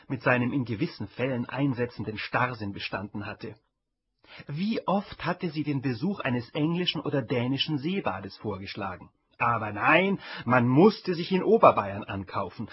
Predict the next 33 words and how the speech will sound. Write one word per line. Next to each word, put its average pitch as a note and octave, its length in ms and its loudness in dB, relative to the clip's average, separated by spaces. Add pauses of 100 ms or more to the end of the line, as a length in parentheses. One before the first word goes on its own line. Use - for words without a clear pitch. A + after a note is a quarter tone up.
(140)
Man E3+ 180 6
musste G3 340 0
diese D#3 280 -4
sentimentale C#3+ 880 -2
Anhänglichkeit C#3 680 0
an C#3+ 120 -2
die C#3 120 -2
sogenannte B2+ 840 0
Heimat C#3+ 340 2 (200)
über E3+ 280 -2
alle G#3 360 4
anderen F#3+ 420 4
Rücksichten B2 540 -6
stellen. G2 400 -8 (420)
Und A3+ 140 4
nachdem G#3+ 340 2
man G3+ 140 2
einmal F#3 320 2
dieses E3+ 340 -6
grässliche C#3+ 540 -4
Landgut C3+ 500 0
gekauft A#2+ 480 -4
hatte, D3 260 -2 (200)
musste D#3 540 4
man F#3 200 2
Sommer D3+ 480 4
für C3 160 -2
Sommer C3 380 0
mitten D3+ 400 0
unter D#3+ 280 0
den E3+ 240 -2
Bauern B2+ 440 0
zubringen, B2+ 580 -6